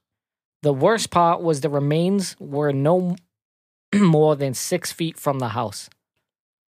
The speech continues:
I had no idea why the cops hadn't found them, but it really sparked a debate in their town about how dumb their police force is. But listen, the, the, did they not question the boyfriend? It said the boyfriend moved out years later.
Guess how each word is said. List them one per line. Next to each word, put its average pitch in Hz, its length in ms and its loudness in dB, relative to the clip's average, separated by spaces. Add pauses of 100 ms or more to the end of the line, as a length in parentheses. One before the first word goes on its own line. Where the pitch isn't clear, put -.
I 143 60 -6
had 147 180 0
no 170 240 2
idea 156 380 0
why 147 120 0
the 135 100 -2
cops 151 340 -2
hadn't 143 240 -2
found 147 360 -2
them, 117 240 -8 (800)
but 147 100 0
it 139 40 -4
really 160 260 0
sparked 143 300 0
a 156 80 -2
debate 143 320 -2
in 147 80 -6
their 131 140 -2
town 135 340 -2
about 123 380 -6 (840)
how 120 280 -4
dumb 123 320 -4
their 117 160 -2
police 127 280 -4
force 104 300 -8
is. 113 120 -6
But 156 140 0
listen, 185 300 0 (340)
the, 165 180 4
the, 170 260 -6
did 175 200 2
they 185 120 4
not 180 240 2
question 220 420 0
the 180 80 4
boyfriend? 214 520 0
It 165 160 -4
said 170 140 0
the 156 60 0
boyfriend 185 400 0
moved 190 240 2
out 170 240 2
years 165 220 -2
later. 147 360 -4